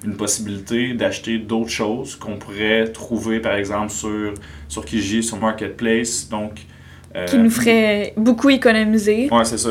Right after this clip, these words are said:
Speaker 1: Fait que, tu sais, un des premiers achats, entre autres, qu'on a, qu'on a pu trouver, là, je,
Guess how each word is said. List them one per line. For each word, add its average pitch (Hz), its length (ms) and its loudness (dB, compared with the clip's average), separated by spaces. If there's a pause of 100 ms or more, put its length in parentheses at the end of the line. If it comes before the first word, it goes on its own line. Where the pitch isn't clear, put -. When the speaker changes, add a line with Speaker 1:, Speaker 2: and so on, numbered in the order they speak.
Speaker 1:
Fait 113 160 0
que, 107 220 4
tu 107 60 0 (220)
sais, 131 200 0 (100)
un 135 120 0
des 135 100 0
premiers 123 320 2
achats, 131 420 4
entre 120 200 0
autres, 131 160 -2
qu'on 107 160 -2
a, 101 160 -4 (100)
qu'on 98 160 -8
a 92 60 -8 (180)
pu - 140 -12
trouver, 101 400 -2
là, 135 120 -4
je, 87 140 -6